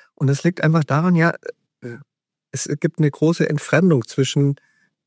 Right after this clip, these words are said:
den Menschen, die in der Landwirtschaft tätig sind, direkt damit zu tun haben, und dem Rest der Bevölkerung. Es gibt immer weniger Landwirte. Es gibt immer weniger Menschen, die wirklich wissen, wie auf den Feldern in der Landwirtschaft gearbeitet wird.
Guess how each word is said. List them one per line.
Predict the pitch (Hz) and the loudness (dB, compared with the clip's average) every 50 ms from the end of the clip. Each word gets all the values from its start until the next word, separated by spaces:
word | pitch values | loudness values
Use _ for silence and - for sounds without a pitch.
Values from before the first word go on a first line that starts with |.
| _ _ - | _ _ -2
den | 131 127 | 0 2
Menschen, | 127 135 151 165 - - 160 | 2 2 2 0 0 0 0
die | 143 139 | 0 2
in | 139 | 2
der | 135 123 | 2 2
Landwirtschaft | 120 131 135 147 151 143 - - 127 117 - - - - - _ | 4 4 2 2 2 0 -2 -2 -4 -4 -4 -6 -16 -20 -18 _
tätig | - 147 151 151 - 180 - | 0 0 0 2 2 -2 0
sind, | - 180 180 170 - - - _ - | 2 2 2 2 -2 -4 -18 _ -4
direkt | 143 131 143 151 - - - | -2 0 0 -2 -4 -4 -4
damit | 135 135 143 135 - | -2 0 0 -2 -2
zu | - 135 | -4 -6
tun | - - - 156 165 170 | -6 -4 -2 0 0 2
haben, | 160 170 175 180 202 196 _ - - _ _ _ _ _ | 2 2 2 2 0 -2 _ -12 -20 _ _ _ _ _
und | - 151 160 165 - - _ _ _ _ _ _ - | 0 2 2 2 0 -6 _ _ _ _ _ _ -2
dem | 147 147 | -2 0
Rest | 151 175 175 - | 2 0 0 0
der | 151 | 0
Bevölkerung. | 120 123 - - 123 110 127 123 | 0 0 0 0 -2 0 0 -2
Es | 135 - | -2 -2
gibt | - 165 - - - _ _ _ _ _ _ _ - | -2 -4 -4 -6 -20 _ _ _ _ _ _ _ -4
immer | 143 127 123 113 104 | 0 2 2 2 2
weniger | 113 101 104 107 - 123 113 | 2 0 0 0 0 0 0
Landwirte. | 110 113 110 113 131 135 135 - - | 0 0 -2 -2 -4 -4 -6 -6 -6
Es | - - | -8 -4
gibt | - 175 151 _ - - | -4 -4 -4 _ -2 0
immer | 165 175 185 180 165 | 2 4 4 4 4
weniger | 139 147 160 165 160 147 143 135 | 4 4 2 2 2 2 0 0
Menschen, | 131 127 135 165 180 - - 185 190 - _ _ _ _ _ _ _ - | 0 0 0 0 -2 -2 -2 -2 -2 -2 _ _ _ _ _ _ _ -4
die | - 143 131 | -4 -2 2
wirklich | 156 175 170 - - 175 175 - - - - - | 2 0 0 2 0 0 0 0 -4 -16 -14 -6
wissen, | 170 131 165 175 - - 190 190 185 - _ _ - | 0 0 0 0 2 0 2 2 2 -2 _ _ -10
wie | 139 123 143 160 170 185 180 180 _ _ _ _ _ _ _ - | -4 -2 0 2 2 2 0 0 _ _ _ _ _ _ _ -6
auf | - - 143 143 - - - - - - _ _ _ _ _ _ _ _ _ _ _ - | -2 -2 -2 -2 -4 -10 -18 -18 -20 -20 _ _ _ _ _ _ _ _ _ _ _ -6
den | 143 135 | -4 -4
Feldern | - - 131 139 156 160 170 175 165 - | 0 0 2 2 4 4 4 2 2 0
in | - 143 143 | 0 0 2
der | 143 | 2
Landwirtschaft | 131 135 143 151 156 147 - - 143 - - | 2 2 0 0 -2 -2 -2 -6 -6 -6 -6
gearbeitet | - - 156 151 131 117 113 - 139 - - | -6 -2 -2 0 0 0 -2 -2 -6 -8 -6
wird. | - 131 | -10 -10